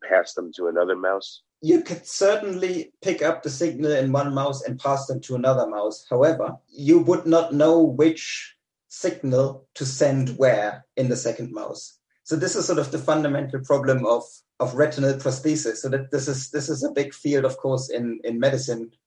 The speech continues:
Speaker 2: where, where people are trying to basically fix a broken retina in a human, right? So, so if you go blind, there's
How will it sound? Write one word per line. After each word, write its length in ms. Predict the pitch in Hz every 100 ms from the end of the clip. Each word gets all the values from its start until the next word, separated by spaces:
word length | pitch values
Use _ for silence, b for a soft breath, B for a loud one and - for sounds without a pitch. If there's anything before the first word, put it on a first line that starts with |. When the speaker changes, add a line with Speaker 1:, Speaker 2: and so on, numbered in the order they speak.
| _
Speaker 2:
where, 420 | 127 123 120 120
where 180 | - 135
people 300 | 135 156 135
are 120 | 120
trying 520 | - 147 139 135 127 127
to 340 | - 123 120 - _ _ _
basically 680 | 170 - - 139 131 131 - _ _
fix 680 | - - 190 - - - - -
a 60 |
broken 400 | 131 143 131 131
retina 400 | 123 120 123 110
in 100 | -
a 40 | 113
human, 340 | - 113 107 - _
right? 220 | 131 160
So, 460 | - 147 143 131 -
so 160 | - 143
if 140 | 147
you 60 | 185
go 120 | 165
blind, 380 | 139 120 131 131 - _ _
there's 600 | 160 151 135 - - -